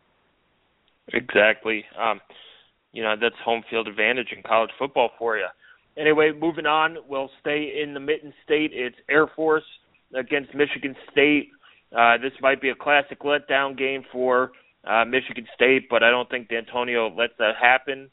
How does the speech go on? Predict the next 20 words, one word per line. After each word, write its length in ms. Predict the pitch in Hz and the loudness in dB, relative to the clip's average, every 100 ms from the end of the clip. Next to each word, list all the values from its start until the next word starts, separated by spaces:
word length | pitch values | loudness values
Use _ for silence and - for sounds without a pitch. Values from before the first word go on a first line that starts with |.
| _ _ _ _ - | _ _ _ _ -14
Uh, 340 | 95 95 92 92 _ _ _ _ _ _ _ - - | -8 -8 -8 -12 _ _ _ _ _ _ _ -18 -2
both 200 | 139 135 | -2 -2
teams 300 | 135 139 131 - - | -10 -10 -10 -10 -2
are 280 | 120 117 113 _ - - | 2 2 0 _ -16 -6
two 280 | 151 143 139 | -4 -2 -4
and 380 | 120 123 120 117 - | -4 -2 -2 -4 -2
oh, 420 | 143 139 139 165 175 _ - - _ | 4 4 4 -2 -10 _ -20 -20 _
uh, 180 | - 117 | 0 0
going 280 | 117 131 131 | 0 -4 -6
into 220 | 135 135 | -6 -10
that. 240 | 131 139 151 _ | -2 0 0 _
Uh, 460 | 87 110 110 110 110 | -14 -4 -2 -2 -4
Michigan 320 | 127 - - - | -12 -12 -20 -4
State 180 | 123 | -4
knocked 240 | 120 120 120 | 2 0 2
off 140 | 113 - | -2 -2
Oregon 420 | 123 127 120 127 120 | 0 2 2 -2 0
thirty-one 440 | 127 127 113 120 - - | 0 0 0 -2 -4 -4
twenty-eight 380 | 120 117 127 | 2 4 4
last 240 | 117 120 | 4 2